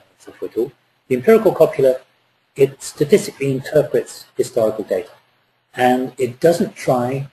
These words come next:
to fit historical data to any particular pattern. It simply tries to statistically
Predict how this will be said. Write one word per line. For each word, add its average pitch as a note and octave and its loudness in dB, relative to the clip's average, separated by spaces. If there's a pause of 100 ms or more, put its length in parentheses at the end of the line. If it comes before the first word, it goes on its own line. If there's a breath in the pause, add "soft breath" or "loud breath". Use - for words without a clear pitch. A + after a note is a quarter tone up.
to G#2+ -6 (160)
fit - -2 (240)
historical B2 0
data A2+ 0
to - -12
any A#2 -4
particular F#2+ -8
pattern. D#3+ -2 (400)
It - -8
simply D#3+ -2 (280)
tries A#2+ -4
to - -12
statistically - -8